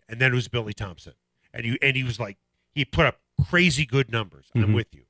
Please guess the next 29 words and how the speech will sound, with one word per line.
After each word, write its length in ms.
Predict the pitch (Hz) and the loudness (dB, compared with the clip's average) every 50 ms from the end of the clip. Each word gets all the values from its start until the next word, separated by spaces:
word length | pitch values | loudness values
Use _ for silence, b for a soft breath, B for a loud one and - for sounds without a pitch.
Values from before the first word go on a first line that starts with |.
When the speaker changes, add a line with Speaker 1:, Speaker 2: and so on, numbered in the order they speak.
| _ _ _ _ _ _ _ _ _ _ _ _ | _ _ _ _ _ _ _ _ _ _ _ _
Speaker 1:
At 60 | 98 | -8
the 60 | 101 110 | -4 -4
end 100 | 127 135 | -2 -2
of 80 | 147 | -2
the 80 | - 156 | -2 -2
day, 360 | - 151 139 117 90 80 76 - - _ _ _ _ - | 2 2 2 2 0 -2 -10 -18 -20 _ _ _ _ -20
if 100 | 113 - | -10 -6
you 80 | 151 | -4
wanna 220 | 160 175 190 190 175 | 0 0 0 0 0
say 140 | - 180 | 0 0
he's 120 | 165 156 - | 0 0 0
one 140 | 135 151 151 | -2 -4 -4
of 60 | 135 | -6
the 40 | 120 | -8
greatest 400 | - - 120 123 123 117 107 - - | -6 -2 0 0 0 0 -4 -10 -14
overall 340 | - 104 98 104 101 98 95 - | -16 -16 -12 -10 -10 -10 -6 -2
football 320 | - 147 - - 165 160 160 | -2 -2 0 2 2 2 2
players 400 | - - 180 180 180 180 160 151 | 0 -2 -2 -2 0 -2 -2 -2
of 80 | 160 | 0
all 160 | 180 175 180 | 2 2 2
time, 320 | 175 - 175 185 185 190 175 _ _ _ _ _ | 0 -2 -4 -4 -4 -4 -6 _ _ _ _ _
I 80 | - 214 | -2 -2
suppose 400 | - - 147 - 123 113 101 90 | 0 0 0 0 0 0 -2 -6
you 60 | 101 | -12
could 120 | - 107 120 | -6 0 2
Speaker 2:
Mm-hmm. 160 | 110 104 107 | 2 4 4
Speaker 1:
make 100 | 113 107 | 2 2
that 120 | 92 82 - | 0 -6 -8
case, 320 | - 117 139 156 - - | -4 -4 -4 -4 -6 -8